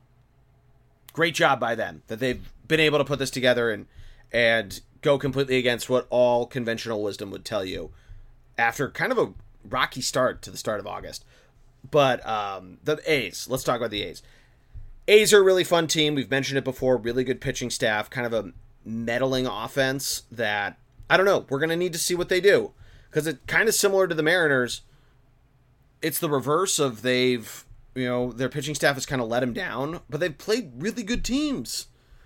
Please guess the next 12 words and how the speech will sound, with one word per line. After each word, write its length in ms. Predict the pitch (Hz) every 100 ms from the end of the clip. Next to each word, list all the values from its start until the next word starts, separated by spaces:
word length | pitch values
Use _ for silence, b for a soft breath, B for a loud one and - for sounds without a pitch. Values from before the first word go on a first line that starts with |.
| b -
They 120 | 180
played 300 | - 214 226
the 60 |
Giants, 440 | 180 151 139 151 165
and 60 |
the 40 | 143
Giants 280 | 151 160 156
did 180 | 156
really 180 | 135 147
well 220 | 143 175
against 360 | 185 107 95 -
'em, 320 | 101 101 135